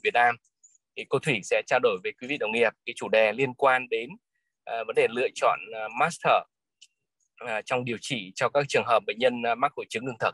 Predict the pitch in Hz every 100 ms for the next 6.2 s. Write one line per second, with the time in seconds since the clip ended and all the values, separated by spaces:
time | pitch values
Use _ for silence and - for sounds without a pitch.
0 | - 110 127 - _ _ _ _ _ _
1 | _ - 113 - 143 147 135 - 131 143
2 | 127 - 127 135 135 131 - 117 127 139
3 | - 117 107 110 110 117 139 147 - 120
4 | 110 120 151 - 127 147 139 131 117 _
5 | _ _ - 135 143 127 123 - 104 110
6 | 110